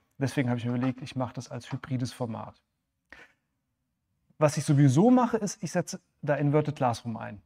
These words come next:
Das heißt, die Studierenden bereiten sich zu Hause selbstständig vor, mithilfe von geeigneten Aufgaben und Videos. Und die Vorbereitungsphase findet bereits kollaborativ statt. Na, es ist ein,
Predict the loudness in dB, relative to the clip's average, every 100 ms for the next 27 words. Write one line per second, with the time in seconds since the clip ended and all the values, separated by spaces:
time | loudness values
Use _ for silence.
0 | -6 -4 -4 -6 -8 -4 -2 0 0 0
1 | 0 0 -2 0 -2 -4 -6 -6 -4 0
2 | 0 0 -2 -2 -2 -2 -4 -6 -4 -4
3 | -8 -10 -4 0 0 0 -4 -4 -2 -2
4 | -2 -6 -10 -8 -6 -6 -4 -4 -4 -6
5 | -4 -2 -2 -2 -4 -8 -18 -18 -18 -20
6 | _ 4 4 4 4 4 6 4 2 -2
7 | -2 -2 -2 -2 -4 -2 0 -2 -2 -2
8 | -2 -2 -6 -8 -8 -8 -4 -4 -4 -10
9 | -10 -10 -12 -8 -4 -4